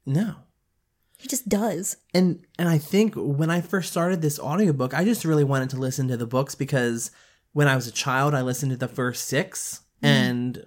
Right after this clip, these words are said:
Speaker 1: forgot about them until the Netflix series came out. And when the Netflix series came out, I was like, "I wanna reread all these books." And now that I'm doing audiobooks, it's gonna go super fast.
Speaker 2: Yeah.
Speaker 1: And when I found out Tim Curry was doing these audiobooks, I was like, "All right, I'm done.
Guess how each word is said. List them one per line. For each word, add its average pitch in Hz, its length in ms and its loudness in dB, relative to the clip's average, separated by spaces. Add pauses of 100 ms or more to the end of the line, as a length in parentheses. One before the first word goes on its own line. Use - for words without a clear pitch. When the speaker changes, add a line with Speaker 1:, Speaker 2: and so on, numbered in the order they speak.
(120)
Speaker 1:
forgot 123 500 -2
about 127 340 -2
them 185 240 -2
until 139 340 0
the 123 80 -2
Netflix 143 400 -2
series 196 300 -2
came 202 220 -2
out. 220 400 -4
And 147 320 2
when 143 140 2
the 139 40 0
Netflix 160 460 -2
series 123 420 -2
came 123 200 -6
out, 113 240 -2
I 123 100 -2
was 127 140 0
like, 131 120 -6
"I 127 120 -4
wanna 202 180 2
reread 123 540 -2
all 117 240 -2
these 151 180 0
books." 175 400 -2
And 139 160 0
now 120 160 0
that 139 100 2
I'm 135 60 4
doing 127 200 0
audiobooks, 139 840 0 (440)
it's 170 140 -8
gonna 180 160 2
go 147 460 4 (200)
super 151 320 0
fast. - 540 -6
Speaker 2:
Yeah. 202 280 0 (120)
Speaker 1:
And 156 100 6
when 151 120 6
I 135 100 2
found 165 320 2
out 160 160 2
Tim 160 220 0
Curry 151 260 2
was 131 160 0
doing 135 220 0
these 131 160 -2
audiobooks, 139 520 -2
I 120 160 -2
was 120 140 -2
like, 139 160 -6
"All 123 80 2
right, 95 260 -2
I'm 127 200 -2
done. 95 360 -4